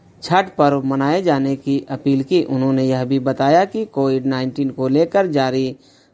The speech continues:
आदेश में पर्व अपने-अपने घरों में मनाएं, भीड़ से बचें। इस मौके पर पिलावल ओपी में पुलिस इंस्पेक्टर धर्मदेव राम,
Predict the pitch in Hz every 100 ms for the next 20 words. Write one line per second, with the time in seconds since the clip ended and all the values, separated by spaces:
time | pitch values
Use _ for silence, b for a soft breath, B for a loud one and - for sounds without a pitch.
0 | - 123 131 143 196 190 143 123 - b
1 | b b _ - 151 196 208 - _ -
2 | 135 143 160 147 139 139 135 131 143 175
3 | 214 165 135 143 180 127 b b b b
4 | - 123 147 208 226 220 214 175 139 160
5 | 147 135 135 139 139 135 196 196 160 147
6 | 143 147 135 131 135 139 135 131 139 135
7 | 135 135 139 180 185 143 139 135 131 139
8 | 131 131 131 131 131 135 151 185